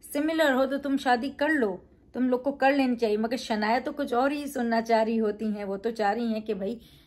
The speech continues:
अजलान कहें उनसे कि वो उनसे प्यार करते, क्योंकि शनाया तो अजलान से प्यार करती है। और जो है अजलान कहता है, उसकी माँ ने भी उससे यही बात पूछी थी,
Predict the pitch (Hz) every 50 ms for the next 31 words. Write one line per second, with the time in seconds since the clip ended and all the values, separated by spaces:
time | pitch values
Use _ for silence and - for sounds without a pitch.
0 | _ _ - - 196 185 175 180 180 170 170 185 214 247 269 277 277 247 233 214
1 | 233 233 233 233 226 220 220 220 - 214 220 214 - 208 208 190 180 196 240 254
2 | 247 233 233 240 214 220 220 214 196 214 208 196 185 - 196 190 208 202 208 -
3 | 180 180 170 170 175 185 190 185 196 196 180 180 - 170 156 170 196 202 202 -
4 | 196 202 - 175 170 170 175 - 165 170 - 180 180 175 170 175 - - - -
5 | - - - - _ - 208 214 220 226 226 226 220 190 226 226 220 220 226 233
6 | 240 233 233 220 214 190 180 160 143 - - - _ _ _ _ _ _ - _
7 | _ _ _ _ - - - _ - - _ _ _ - 220 214 214 202 220 220
8 | 220 233 233 233 226 233 220 214 220 220 226 240 247 247 254 269 269 247 220 -
9 | - - 240 247 240 233 226 214 208 214 220 214 208 220 240 254 294 269 240 302
10 | 285 240 - - 262 247 233 240 254 294 311 254 214 220 226 226 220 226 - -
11 | 226 247 - - 294 277 - 247 269 349 381 -